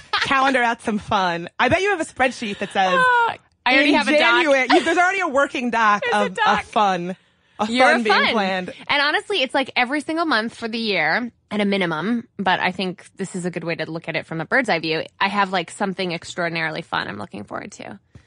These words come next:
Speaker 2: What is, do you wanna share what it is for this, for
Speaker 1: I
Speaker 2: this
Speaker 1: wanna
Speaker 2: month?
Speaker 1: share what it is for this quarter.
Speaker 2: Yeah.
Speaker 1: Because I am going to Colombia,
Speaker 2: Ooh.
Speaker 1: my mother's country of origin,
Speaker 2: Nice.
Speaker 1: with my mom. We're flying out on her sixtieth birthday.
Speaker 2: That sounds so fun.
Speaker 1: For a week-long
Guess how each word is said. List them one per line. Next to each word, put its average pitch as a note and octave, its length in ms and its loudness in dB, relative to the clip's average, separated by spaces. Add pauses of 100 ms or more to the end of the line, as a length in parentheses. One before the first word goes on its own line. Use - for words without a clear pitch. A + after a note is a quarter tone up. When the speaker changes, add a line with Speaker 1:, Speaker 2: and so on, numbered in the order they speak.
Speaker 2:
What G3+ 300 2
is, G#3 240 2
do - 160 -8
you A3+ 60 4
wanna G#3 120 4
share G3+ 220 0
what F#3+ 100 2
it F3+ 80 0
is F3+ 160 -2
for - 80 -8
this, F3+ 240 -6
for G3 160 0
Speaker 1:
I F3+ 40 4
Speaker 2:
this A3 40 4
Speaker 1:
wanna A4 180 4
Speaker 2:
month? F#3+ 120 4
Speaker 1:
share - 40 2
what F#4+ 100 2
it E4 40 2
is C4 120 -4
for B3+ 100 0
this G#3 120 -2
quarter. F3 520 0
Speaker 2:
Yeah. F#3+ 120 2
Speaker 1:
Because G3 160 2
I F#3+ 180 2
am A#3+ 180 0
going G3+ 340 0
to - 220 -8
Colombia, E3+ 920 -2
Speaker 2:
Ooh. D#4 580 2
Speaker 1:
my F#3+ 140 4
mother's F#3+ 920 2
country G3 420 -4
of D#3 180 -4
origin, G3 520 -2
Speaker 2:
Nice. F3 480 -2
Speaker 1:
with B3+ 420 -2
my C4+ 220 2
mom. A3+ 640 -2 (240)
We're G#3 80 -2
flying B3 420 0
out G#3+ 220 0
on A3 240 0
her A#3+ 140 -2
sixtieth - 760 -8
birthday. - 540 -4
Speaker 2:
That F#3+ 100 -8
sounds C#4 180 -6
so C#4 140 -6
fun. B3+ 240 -6
Speaker 1:
For C#4+ 120 0
a F#3+ 100 2
week-long F3+ 1000 -2